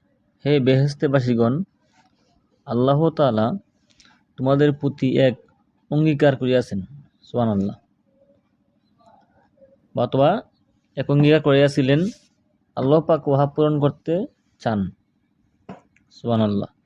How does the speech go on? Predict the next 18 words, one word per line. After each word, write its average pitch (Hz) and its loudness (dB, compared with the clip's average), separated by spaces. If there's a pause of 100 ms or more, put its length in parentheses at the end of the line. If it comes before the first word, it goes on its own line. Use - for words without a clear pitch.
(460)
তখন 151 0
বেহেশতিরা 160 2
বলবে, 127 2 (840)
"সে 160 0
অঙ্গীকার 170 4
কি? 110 -6 (880)
আল্লাহ 147 0
পাক 151 -2
কি 151 0
আমাদের 135 2 (540)
নেকির 139 0
পাল্লা, 131 -2 (540)
বাড়ি 120 2
এবং 127 0
মুখমণ্ডল 127 0 (680)
আলোকিত 139 -2
করেন 139 0
নাই? 127 0